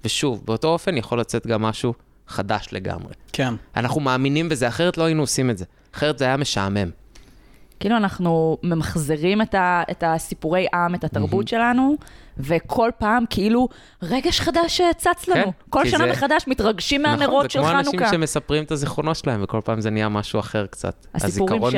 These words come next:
Speaker 3: שלנו
Speaker 1: מתהווה, ותוך כדי שאנחנו מספרים אותו.
Speaker 3: והסיפורים של החבורה, כאילו, מעמיקים את הקשר, למרות שאותו
Speaker 1: נכון.
Speaker 3: סיפור
Speaker 1: או, זה,
Speaker 3: סופר
Speaker 1: זה.
Speaker 3: אלף פעם.
Speaker 1: זה רק
Speaker 2: ממש.
Speaker 1: מעמיק את הקשר. מהמם. איזה יופי.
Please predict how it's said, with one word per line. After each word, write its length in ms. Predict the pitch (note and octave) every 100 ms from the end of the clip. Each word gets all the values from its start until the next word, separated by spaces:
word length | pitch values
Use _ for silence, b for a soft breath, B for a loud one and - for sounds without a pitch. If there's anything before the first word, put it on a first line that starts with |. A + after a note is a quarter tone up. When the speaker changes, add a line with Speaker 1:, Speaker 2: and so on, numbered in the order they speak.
| -
Speaker 3:
שלנו 240 | G#3 A2
Speaker 1:
מתהווה, 240 | A#2+ B2 G2+ G2+ G2 -
ותוך 200 | - A2
כדי 200 | - G#2+
שאנחנו 280 | A2+ A#2+ -
מספרים 400 | A2+ - - A#2
אותו. 240 | A2+ - F#2+ b b b -
Speaker 3:
והסיפורים 500 | D#3+ - F3+ F#3 A3+
של 100 | A#3
החבורה, 540 | A3+ A#3 A#3+ A#3+ G3 E3 D#3+
כאילו, 240 | - G3 G#3+
מעמיקים 520 | G3 F3+ F#3+ - A3+
את 100 | A#3+
הקשר, 380 | - A#3+ C4+ A#3
למרות 300 | E3 E3+ F#3+
שאותו 180 | A3 G3
Speaker 1:
נכון. 240 | - G#3 G2
Speaker 3:
סיפור 520 | - A3+ C3 B2+ A#2
Speaker 1:
או, 60 | A#2+
זה, 180 | G2+ G#2+
Speaker 3:
סופר 220 | - G#3+ -
Speaker 1:
זה. 60 |
Speaker 3:
אלף 240 | - A3+ -
פעם. 320 | B3 A#3+ A3+ A3+
Speaker 1:
זה 140 | G#2
רק 200 | A2 A#2
Speaker 2:
ממש. 200 | B2 A2+
Speaker 1:
מעמיק 220 | A2+ A2
את 120 | A2+ -
הקשר. 460 | - G2 - F#2+ F2+
מהמם. 580 | G2+ G#2+ A#2 C3 C#3+ A#2 G2 -
איזה 220 | A#2 D#3 B3
יופי. 480 | C3+ E3 - A#2+